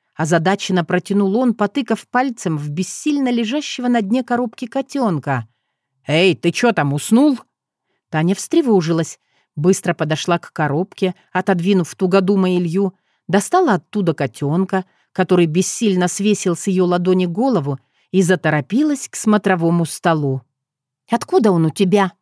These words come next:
«Да у нас кошка окатилась во дворе у спортзала, вот я и взял. В смысле, кошку оставил, а котенка забрал». «Как давно?» «Ну, в обед, наверное. А че?»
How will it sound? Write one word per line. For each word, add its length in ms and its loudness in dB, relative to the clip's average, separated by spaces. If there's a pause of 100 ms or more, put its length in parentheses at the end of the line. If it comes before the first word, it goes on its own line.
(320)
«Да 240 -2
у 60 0
нас 240 0
кошка 440 0
окатилась 760 -4 (160)
во 160 -4
дворе 320 2
у 80 0
спортзала, 720 -2
вот 280 -4
я 200 0
и 100 -2
взял. 480 0 (320)
В 60 -18
смысле, 440 0
кошку 460 0
оставил, 460 0
а 60 -2
котенка 420 0
забрал». 500 2 (460)
«Как 140 2
давно?» 420 2 (480)
«Ну, 220 -2
в 100 -4
обед, 380 0
наверное. 800 2
А 100 0
че?» 400 0